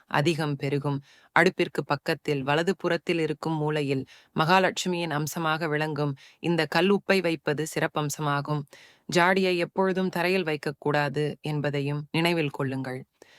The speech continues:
கல் உப்பை பிளாஸ்டிக் டப்பாக்களில் போட்டு வைப்பது அல்லது எவர் சில்வர் டப்பாக்களில் போட்டு வைப்பதை தவிர்க்கவும். பீங்கான்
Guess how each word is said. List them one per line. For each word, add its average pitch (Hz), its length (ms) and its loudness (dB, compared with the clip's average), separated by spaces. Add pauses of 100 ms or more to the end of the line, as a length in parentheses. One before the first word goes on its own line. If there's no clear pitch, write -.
(240)
கல் 220 220 6
உப்பை 170 300 2 (180)
பிளாஸ்டிக் 196 500 0
டப்பாக்களில் 170 680 0
போட்டு 156 240 -2
வைப்பது 143 460 -4 (440)
அல்லது 165 340 2 (420)
எவர் 220 280 4
சில்வர் 180 340 0
டப்பாக்களில் 156 600 0
போட்டு 151 260 -2
வைப்பதை 143 400 -2
தவிர்க்கவும். 139 640 -2 (560)
பீங்கான் 180 460 4